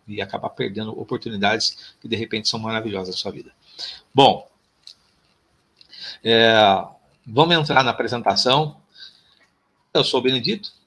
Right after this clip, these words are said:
eu sou treinador de treinamento de inteligência emocional, de programação neurolinguística, treinamento de liderança, é,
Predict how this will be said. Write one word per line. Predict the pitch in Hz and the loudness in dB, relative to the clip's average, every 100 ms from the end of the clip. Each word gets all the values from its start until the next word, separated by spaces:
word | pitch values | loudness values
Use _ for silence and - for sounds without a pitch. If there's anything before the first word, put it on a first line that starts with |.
| _ | _
eu | - | -6
sou | 151 139 | -4 -4
treinador | 135 131 117 110 135 | -2 -2 -2 -2 -2
de | 120 | -2
treinamento | 120 110 110 117 | -4 -4 -4 -6
de | 113 | -8
inteligência | 110 107 110 107 | -8 -6 -4 -6
emocional, | 107 98 98 113 147 | -6 -6 -2 0 0
de | 135 | -2
programação | - 117 117 110 120 | -8 -12 -8 -6 -6
neurolinguística, | 117 104 98 117 147 - 117 | -6 -8 -6 -2 -2 -4 -6
treinamento | 117 117 117 110 | -6 -4 -6 -8
de | 110 | -10
liderança, | 104 98 123 139 131 - 123 - - - - _ | -8 -2 0 0 -2 -4 -6 -12 -20 -20 -20 _
é, | 110 110 107 101 101 | -2 0 0 -2 -6